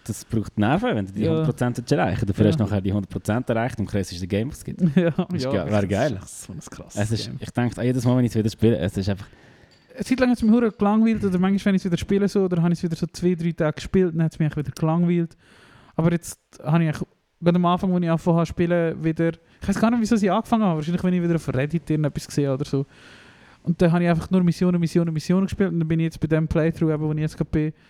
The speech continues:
Speaker 2: bin ich gsi in Le Moyne, mit dem Haus dort unten, fuck, wie heisst's?
Speaker 1: Bei dem was?
Speaker 2: Shady Belle, in Shady Belle.
Speaker 1: Ja, ja,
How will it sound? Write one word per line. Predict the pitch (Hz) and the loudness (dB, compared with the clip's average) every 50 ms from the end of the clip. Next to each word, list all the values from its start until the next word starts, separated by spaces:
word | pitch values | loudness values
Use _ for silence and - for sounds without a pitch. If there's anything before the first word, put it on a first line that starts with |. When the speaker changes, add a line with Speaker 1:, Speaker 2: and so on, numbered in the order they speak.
| - - - _ _ _ _ | -20 -20 -20 _ _ _ _
Speaker 2:
bin | _ 165 156 160 | _ 0 0 2
ich | 165 160 160 - | 2 0 -2 -4
gsi | - - - - 175 175 175 180 180 180 175 175 175 175 175 170 165 - - - - - - - 156 156 156 156 156 156 156 151 151 151 | -8 -12 -4 -2 0 2 2 2 2 0 0 0 0 0 0 -2 -2 -4 -8 -16 -20 -10 -4 -2 0 0 2 0 0 0 0 -2 -2 -4
in | 147 147 143 143 139 139 139 143 143 143 139 139 139 135 139 139 139 143 143 139 135 123 - - - - | -4 -8 -10 -12 -12 -10 -8 -6 -4 -2 -2 0 0 0 -2 -2 -2 -4 -4 -4 -6 -8 -8 -10 -10 -8
Le | - 147 151 147 | -4 -2 0 0
Moyne, | 156 160 170 175 180 180 175 175 175 175 170 170 - - - - - - - - - - - | 2 2 2 2 2 2 2 2 2 0 0 -2 -4 -8 -14 -20 -20 -20 -20 -20 -20 -18 -8
mit | 170 175 151 | -6 -4 -2
dem | 156 156 147 143 139 127 | -2 -2 -2 -2 -2 -2
Haus | 127 131 147 143 - | 0 0 0 -2 -2
dort | - - - - | -6 -6 -4 -2
unten, | 123 127 120 120 | -2 -2 -2 -4
fuck, | - 117 - - | -6 -8 -6 -4
wie | 123 117 | -4 -4
heisst's? | 117 123 131 - - - - - - - - - - - - - - - - - - - - - - | -4 -6 -8 -12 -16 -20 -20 -20 -20 -20 -20 -20 -20 -20 -20 -20 -20 -20 -20 -20 -20 -20 -20 -18 -6
Speaker 1:
Bei | - 113 | -2 0
dem | 110 110 | 2 4
was? | 110 | 4
Speaker 2:
Shady | 127 165 165 165 | 4 4 2 2
Belle, | 143 143 143 143 131 135 | 0 0 0 0 0 0
in | 139 139 | -2 0
Shady | - 175 147 147 143 | 2 2 2 2 0
Belle. | 127 120 113 | 0 2 4
Speaker 1:
Ja, | 120 120 | 4 6
ja, | 117 113 113 | 4 2 0